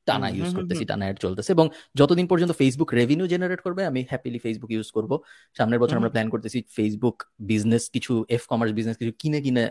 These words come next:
Speaker 1: ওগুলোর উপর অ্যাড চালাবো আমাদের মেটা মার্কেটিং কোর্সের সেকেন্ড পার্টের জন্য।
Speaker 2: Awesome.
Speaker 1: এবং, এবং, আহ, ওইভাবে চলতে থাকবে। But as a consumer আমার Facebook খুব একটা ভালো লাগে না। একটা জিনিস পোস্ট হচ্ছে, মানুষ ওটা একটা কিছু কমেন্ট করতেছে, একটু মজা লাগে না আমার এখন আর।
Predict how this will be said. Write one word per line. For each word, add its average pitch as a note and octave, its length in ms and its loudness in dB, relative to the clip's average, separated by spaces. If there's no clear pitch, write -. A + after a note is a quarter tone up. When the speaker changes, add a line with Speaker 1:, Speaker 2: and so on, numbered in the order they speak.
Speaker 1:
ওগুলোর A2+ 240 0
উপর G#2+ 120 -2
অ্যাড G2+ 140 -2
চালাবো G2+ 240 -4
আমাদের G#2+ 200 -6
মেটা G#2+ 180 -6
মার্কেটিং G#2 340 -8
কোর্সের G#2 260 -10
সেকেন্ড G2 280 -12
পার্টের G#2 220 -8
জন্য। A2+ 220 -6
Speaker 2:
Awesome. A#2+ 480 -2
Speaker 1:
এবং, D3 280 0
এবং, B2+ 480 2
আহ, G2 260 2
ওইভাবে F#3 280 10
চলতে D3+ 280 2
থাকবে। C3 220 -4
But D#3 140 -2
as C3 120 2
a D#3 40 0
consumer D#3 400 2
আমার B2 140 0
Facebook A2 360 -4
খুব - 180 -8
একটা - 120 -2
ভালো G2+ 200 -4
লাগে G2 160 -2
না। G#2 80 -4
একটা - 160 -8
জিনিস - 200 -10
পোস্ট - 260 -6
হচ্ছে, A2 160 -4
মানুষ G#2 240 -4
ওটা G#2+ 140 -2
একটা G2+ 140 -4
কিছু - 220 -14
কমেন্ট G#2 280 -6
করতেছে, G#2 440 -6
একটু G#2+ 180 -6
মজা G#2+ 400 0
লাগে G2 180 -2
না F#2+ 100 -8
আমার G2+ 140 -8
এখন A2+ 200 -6
আর। B2 60 4